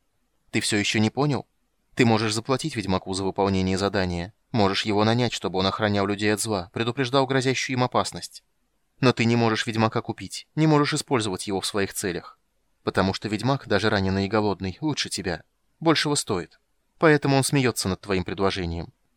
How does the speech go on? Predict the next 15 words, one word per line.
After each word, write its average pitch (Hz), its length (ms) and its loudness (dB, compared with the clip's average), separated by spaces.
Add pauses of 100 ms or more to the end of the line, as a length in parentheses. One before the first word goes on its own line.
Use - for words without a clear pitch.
(160)
Понял?» 160 380 2 (1200)
«Нет, 123 300 0
мазель 92 320 0
Давен», 90 360 0 (120)
холодно 92 420 -2
произнёс 92 420 -2
Аглаваль. 90 460 -4 (560)
«Не 120 160 0
понял. 90 400 0 (560)
Совсем 123 400 0
даже 120 220 6
наоборот. 120 560 2 (240)
Понимаю 143 420 2
всё - 160 0
меньше. 90 440 -4